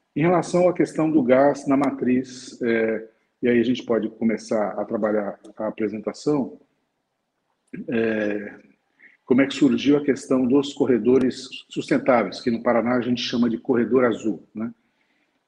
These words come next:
É, a, nós temos uma oportunidade gigantesca no setor de transportes.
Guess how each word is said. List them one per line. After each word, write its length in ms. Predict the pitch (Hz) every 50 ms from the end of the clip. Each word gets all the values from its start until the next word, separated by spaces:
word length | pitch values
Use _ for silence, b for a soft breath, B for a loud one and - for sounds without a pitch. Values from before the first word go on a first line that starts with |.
| _ -
É, 680 | - 113 117 117 117 113 110 113 113 110 107 - - - - - - -
a, 120 | 123 - - - 123
nós 240 | 135 139 139 143 -
temos 220 | 165 156 147 135
uma 140 | 135 147 143
oportunidade 720 | 123 - 139 - - 143 131 127 117 110 120 123 120 113
gigantesca 800 | 113 131 143 139 147 127 - - 131 135 160 165 - - - 113
no 100 | 107 107
setor 280 | - - 120 - 117
de 140 | 104 104 -
transportes. 680 | - 110 107 - - - 117 113 127 135 - - -